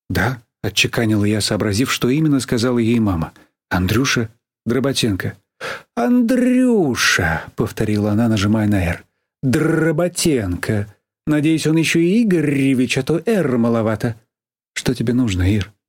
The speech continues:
"Да мамуля беспокоится, что у тебя нет друзей". "Как нет? У меня есть друг".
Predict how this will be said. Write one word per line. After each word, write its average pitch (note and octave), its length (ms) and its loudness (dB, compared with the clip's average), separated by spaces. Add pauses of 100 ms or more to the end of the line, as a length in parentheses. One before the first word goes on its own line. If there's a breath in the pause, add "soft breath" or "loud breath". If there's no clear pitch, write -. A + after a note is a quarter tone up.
(360)
"Да E3 140 0
мамуля C4 340 2
беспокоится, C3+ 720 -2 (400)
что - 220 -2
у G#3+ 60 0
тебя G#3+ 200 0
нет G3 160 2
друзей". E3 480 0 (720)
"Как - 400 -4
нет? D#2+ 400 -4 (120)
У C3+ 60 -2
меня G#3 220 2
есть G3 140 2
друг". D#3+ 320 -2